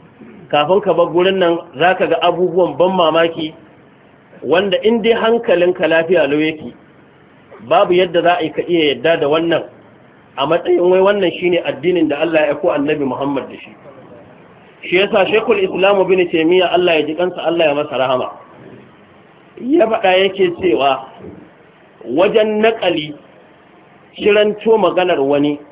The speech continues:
wallahi babu wanda ya kai ɗan Shi'a ƙarya a duniya. Wajen amfani da hankali kuma, ya ce duk duniya ba wanda ya kai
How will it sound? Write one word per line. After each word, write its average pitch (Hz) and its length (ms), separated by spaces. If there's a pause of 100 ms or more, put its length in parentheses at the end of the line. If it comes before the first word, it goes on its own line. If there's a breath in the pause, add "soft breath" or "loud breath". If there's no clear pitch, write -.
(760)
wallahi 165 500
babu 170 320
wanda 170 320
ya 156 80
kai 160 160
ɗan 170 240
Shi'a 170 240
ƙarya 147 340
a 131 60
duniya. 120 320 (1800)
Wajen 254 520
amfani 220 640
da 202 80
hankali 190 580
kuma, 170 400 (800)
ya 170 240
ce 190 120 (100)
duk 180 200
duniya 220 320
ba 185 160
wanda 175 220
ya 156 80
kai 160 160